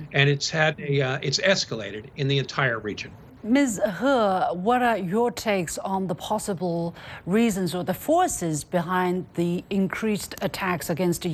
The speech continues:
Speaker 2: U S targets in the region? As I said, over a hundred attacks. The United States has reported over a hundred attacks, uh, against its forces and its, uh, installations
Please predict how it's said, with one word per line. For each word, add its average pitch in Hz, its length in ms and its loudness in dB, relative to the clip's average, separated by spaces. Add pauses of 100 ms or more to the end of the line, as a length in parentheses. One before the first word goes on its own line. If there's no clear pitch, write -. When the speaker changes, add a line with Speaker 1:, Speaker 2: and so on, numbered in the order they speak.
(120)
Speaker 2:
U 175 80 0
S 165 160 -2
targets 160 420 -2
in 156 120 2
the 151 80 0
region? 175 340 2
As 160 140 2
I 160 100 0
said, 170 380 2 (340)
over 185 400 4
a 185 80 2
hundred 196 500 2
attacks. 165 640 -2 (140)
The 196 80 0
United 190 340 0
States 196 300 -2
has 165 160 -2
reported 170 480 -2
over 160 180 -2
a 160 60 -2
hundred 165 320 -2
attacks, 156 400 -4 (360)
uh, 165 240 4
against 180 600 2
its - 380 0
forces 180 520 -2
and 165 140 2
its, 165 320 -4
uh, 156 240 2 (440)
installations 175 840 0